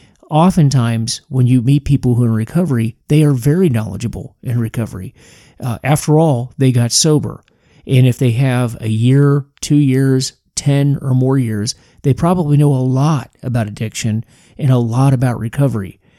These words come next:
And, and it's wise to listen to the advice that they're giving you. Now, oftentimes people don't listen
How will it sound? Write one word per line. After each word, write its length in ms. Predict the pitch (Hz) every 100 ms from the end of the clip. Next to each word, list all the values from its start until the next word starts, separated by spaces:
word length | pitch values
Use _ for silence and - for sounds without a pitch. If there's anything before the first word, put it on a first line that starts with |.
| _ _
And, 400 | 151 135 123 120 -
and 120 | 131
it's 200 | 123 -
wise 440 | 127 131 139 135 -
to 120 | 135
listen 320 | 127 120 135
to 120 | 120
the 80 | 127
advice 340 | 113 110 107 -
that 120 | 127
they're 180 | 139 135
giving 300 | 214 233 113
you. 160 | 101 - _ - - -
Now, 320 | 151 143 139 147 _ _ _ _ _ _ _ _ -
oftentimes 560 | 185 196 208 156 160
people 220 | - 202
don't 240 | 208 269 180
listen 440 | 123 - 110 113